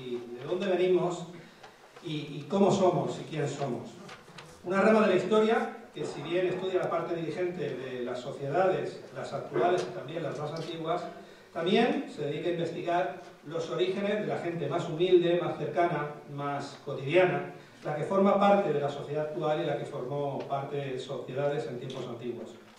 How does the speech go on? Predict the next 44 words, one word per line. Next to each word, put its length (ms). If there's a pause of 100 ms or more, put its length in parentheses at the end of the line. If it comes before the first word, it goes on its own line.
(1200)
Esto, 560 (360)
más 200
allá 180
de 80
la 300
curiosidad 640
y 120
entendiendo 440
que 60
puede 200
dar 240
pista 540
de 80
cómo, 640
entiendo 380
que 60
puede 180
dar 180
pistas 320
de 60
cómo 240
se 160
ha 40
movido 280
la 100
población 800 (400)
al, 120 (880)
en, 320
de 80
un 100
lugar 440
de 80
España 400
a 80
otro 400 (260)
y 100
también 440 (380)
incluso 300
cómo 140
se 100
han 120
comportado 480
las 140
migraciones 720